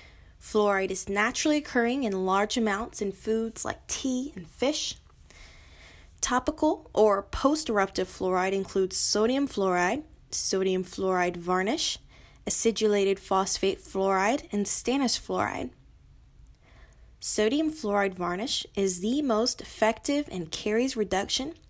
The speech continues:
and is effective for use on infants and small children with less ingestion and easier application. Acidulated phosphate fluoride is contraindica-, eh, contraindicated in the presence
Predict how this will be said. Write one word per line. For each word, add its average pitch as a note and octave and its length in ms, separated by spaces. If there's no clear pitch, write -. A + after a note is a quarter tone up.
and C4+ 220
is B3 120
effective C4+ 520
for A#3 160
use B3 400
on - 160
infants C4 640
and F#3+ 200
small A3 380
children B3 460
with B3 160
less B3+ 300
ingestion G3 920
and E3+ 240
easier G3 400
application. - 760
Acidulated F#3+ 800
phosphate B3+ 640
fluoride F#3+ 500
is A#3+ 240
contraindica-, - 920
eh, C4+ 160
contraindicated C4+ 920
in A#3+ 100
the B3 80
presence D4+ 600